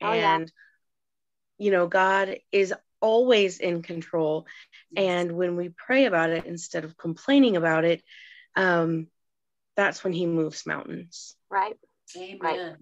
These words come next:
Speaker 3: Yeah. Well, you know, I've seen people who rely on faith and discernment,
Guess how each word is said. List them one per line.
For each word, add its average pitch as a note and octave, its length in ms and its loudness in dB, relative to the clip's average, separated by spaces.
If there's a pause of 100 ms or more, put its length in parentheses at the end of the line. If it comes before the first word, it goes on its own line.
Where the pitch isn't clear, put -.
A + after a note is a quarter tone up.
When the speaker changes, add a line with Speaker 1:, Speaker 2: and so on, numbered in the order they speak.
(300)
Speaker 3:
Yeah. E3 400 -8 (880)
Well, A#3+ 540 -2 (480)
you B3 100 -8
know, A3+ 460 -2 (440)
I've A3+ 240 -4
seen C#4+ 760 -4 (1160)
people C4+ 360 -4
who B3+ 140 -4
rely A#3 360 -4
on A3+ 180 -4
faith A3+ 880 -8
and G3 160 -14
discernment, G#3+ 1160 -12